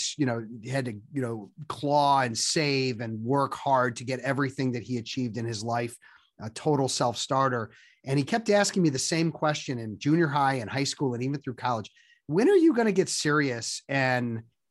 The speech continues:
get your life together and start, you know, taking your grades seriously? And when are you gonna, you know,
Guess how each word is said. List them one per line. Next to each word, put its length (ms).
get 200
your 120
life 320
together 540
and 120
start, 400
you 80
know, 220
taking 320
your 80
grades 360
seriously? 520
And 100
when 140
are 20
you 160
gonna, 240
you 140
know, 340